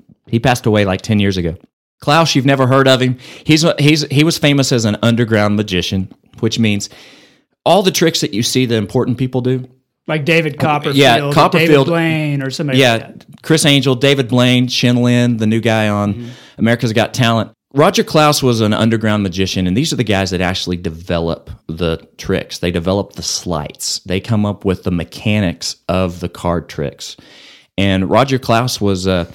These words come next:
Speaker 1: I'm not even sure how he became so big from Borger, but he, he actually was a part of the inner circle of the great Dai Vernon. And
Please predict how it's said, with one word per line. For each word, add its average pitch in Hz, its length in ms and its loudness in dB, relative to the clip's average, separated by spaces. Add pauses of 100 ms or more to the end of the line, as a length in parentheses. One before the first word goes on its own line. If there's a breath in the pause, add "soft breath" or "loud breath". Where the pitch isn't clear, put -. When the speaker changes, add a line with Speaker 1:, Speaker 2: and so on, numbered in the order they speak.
(180 loud breath)
Speaker 1:
I'm - 80 2
not 185 80 2
even 127 120 2
sure 123 200 0
how 120 460 0 (200)
he 123 220 -2
became 127 380 0
so 117 160 2
big 117 200 2
from 104 200 0
Borger, 117 360 0
but 98 200 -4
he, 143 160 0
he 143 200 0
actually 147 360 0
was 110 180 0
a 104 60 -4
part 139 240 0
of 120 40 -2
the 101 120 0
inner 117 160 2
circle 107 400 0
of 95 60 0
the 98 80 0
great 98 280 0
Dai 95 200 2
Vernon. 87 420 -2 (520 loud breath)
And 95 300 -2